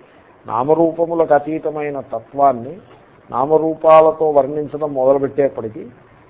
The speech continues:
నామరూపాలకు ఉండే లక్షణాలు, అవలక్షణాలు అన్నీ కూడా దానికి వస్తాయి. You cannot avoid it. That is how it comes. దీనికి ఉండే మంచి లక్షణాలు వస్తాయి, అవలక్షణాలు వస్తాయి.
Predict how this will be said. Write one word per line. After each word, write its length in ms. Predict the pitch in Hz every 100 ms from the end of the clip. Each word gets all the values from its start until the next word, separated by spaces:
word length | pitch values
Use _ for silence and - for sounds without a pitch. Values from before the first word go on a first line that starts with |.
| -
నామరూపాలకు 960 | 127 165 175 175 180 175 175 170 151
ఉండే 240 | 165 165 160
లక్షణాలు, 560 | 131 - 156 160 165
అవలక్షణాలు 760 | 180 180 147 165 - 160 165 175
అన్నీ 260 | 180 165
కూడా 140 | 180 185
దానికి 320 | 180 180 165
వస్తాయి. 440 | 151 - 202 190
You 80 | 156
cannot 280 | 143 165 208
avoid 340 | 160 175 220
it. 160 | 156 113 - - _ _ 110
That 120 | 117
is 120 | 143
how 160 | 123 170
it 140 | 170 -
comes. 200 | 160 190 - - _ _ _ _ _ _ _ _
దీనికి 180 | 120 143
ఉండే 140 | 156 175
మంచి 280 | 147 143
లక్షణాలు 420 | 170 180 170 175 180
వస్తాయి, 360 | 170 - 247
అవలక్షణాలు 600 | 196 190 180 - 170 160
వస్తాయి. 340 | 143 - -